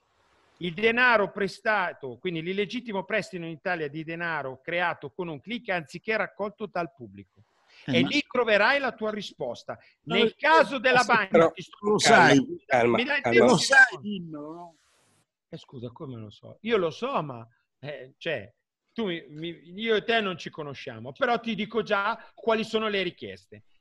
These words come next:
Speaker 1: Nel caso la
Speaker 2: No,
Speaker 1: banca
Speaker 2: sarà un
Speaker 1: non
Speaker 2: dato
Speaker 1: fosse in grado di
Speaker 2: pubblico, no?
Speaker 1: dimostrare
Speaker 2: Eh, sarà, sarà un, un, un, un
Speaker 1: Oh,
Speaker 2: dato pubblico,
Speaker 1: no, no,
Speaker 2: pubblico,
Speaker 1: scusate,
Speaker 2: del
Speaker 1: mi è arrivato un
Speaker 2: novantadue.
Speaker 1: messaggio di... Aspetta un attimo.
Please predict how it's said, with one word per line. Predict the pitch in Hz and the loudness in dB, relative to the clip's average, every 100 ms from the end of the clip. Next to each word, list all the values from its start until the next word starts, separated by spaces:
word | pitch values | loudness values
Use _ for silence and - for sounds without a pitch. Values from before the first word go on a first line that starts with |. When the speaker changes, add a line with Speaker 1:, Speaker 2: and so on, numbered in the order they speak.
| _ _ | _ _
Speaker 1:
Nel | 160 220 | -2 -2
caso | - 220 269 262 | -2 -6 -2 2
la | 240 | 2
Speaker 2:
No, | |
Speaker 1:
banca | 214 156 | 2 -4
Speaker 2:
sarà | - - | -6 -6
un | |
Speaker 1:
non | 214 | -6
Speaker 2:
dato | 233 233 | -4 -4
Speaker 1:
fosse | 233 | -4
in | |
grado | 233 226 180 | 0 0 0
di | 170 | -6
Speaker 2:
pubblico, | 175 202 | -8 -4
no? | 214 | -2
Speaker 1:
dimostrare | 196 156 185 151 123 110 113 | 0 -2 -4 -6 -8 -12 -6
Speaker 2:
Eh, | 220 185 | -2 0
sarà, | 156 202 214 - - | 2 6 6 4 -4
sarà | - 233 226 | -4 2 4
un, | 226 233 | 4 4
un, | 226 233 | 4 4
un, | 226 226 233 220 | 2 0 2 2
un | 233 233 | 2 2
Speaker 1:
Oh, | |
Speaker 2:
dato | 247 240 185 220 | 4 4 4 0
pubblico, | 294 285 226 190 165 | 4 6 8 8 8
Speaker 1:
no, | 185 | 8
no, | |
Speaker 2:
pubblico, | 247 180 185 | 4 2 4
Speaker 1:
scusate, | 302 294 | 6 6
Speaker 2:
del | 285 | 6
Speaker 1:
mi | 240 | 8
è | |
arrivato | 240 240 285 247 | 6 6 4 4
un | 240 | 4
Speaker 2:
novantadue. | 262 233 | 6 6
Speaker 1:
messaggio | 185 - 269 | 6 4 2
di... | 247 254 277 _ _ _ _ _ _ | -4 -6 -8 _ _ _ _ _ _
Aspetta | 349 330 302 | 0 2 2
un | |
attimo. | 294 262 175 151 156 | 0 0 -4 -10 -12